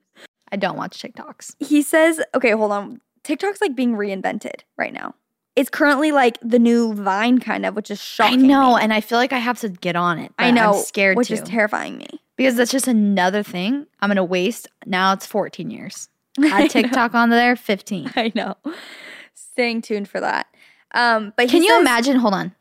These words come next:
Speaker 1: Okay.
Speaker 2: Like, a whole year of that is watching, like, a certain maybe YouTuber's videos you like. You dedicate a whole year to them.
Speaker 1: Yeah, absolutely not.
Speaker 2: No offense,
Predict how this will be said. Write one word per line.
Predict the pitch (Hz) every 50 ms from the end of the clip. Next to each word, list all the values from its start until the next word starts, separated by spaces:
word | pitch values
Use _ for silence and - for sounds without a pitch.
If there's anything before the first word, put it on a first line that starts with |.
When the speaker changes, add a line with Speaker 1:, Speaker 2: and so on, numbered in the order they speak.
| _ _ _ _ -
Speaker 1:
Okay. | 247 - 233 202
Speaker 2:
Like, | 247 240 226
a | 226
whole | 233 226 285 294 294
year | 262 233 220 226 233
of | 233 220
that | 220 202 196 190 - -
is | 190 190 202 208
watching, | 196 185 190 - - 208 180 175 175
like, | 175 170 175 180 226 - - - _ _ _ _ _ _ _ _ _ _ _ _ _ _ -
a | 220
certain | - - 214 180 160 185 190 196 202 - _ _ _ _ _ -
maybe | 220 196 185 175 175
YouTuber's | 175 175 185 170 - 185 175 170 170 165 165 165 - - - - - _ _ _ _ _ _ _ _ _ _ _ _ -
videos | 180 165 160 156 160 -
you | 185 -
like. | - - - _ _ _
You | - 240 254
dedicate | 214 233 247 262 233 247 220
a | 196 185
whole | - - 190
year | 175 170 165 175
to | - - 196
them. | 175 170 - 202 214 _ _ _ _ _ _ _ _ _ _ _ _ _ _ -
Speaker 1:
Yeah, | 196 -
absolutely | - 220 - - - 190 147 120 170
not. | 160 - 67 - -
Speaker 2:
No | 214 220 233
offense, | 226 - 220 208 220 240 262 - - - -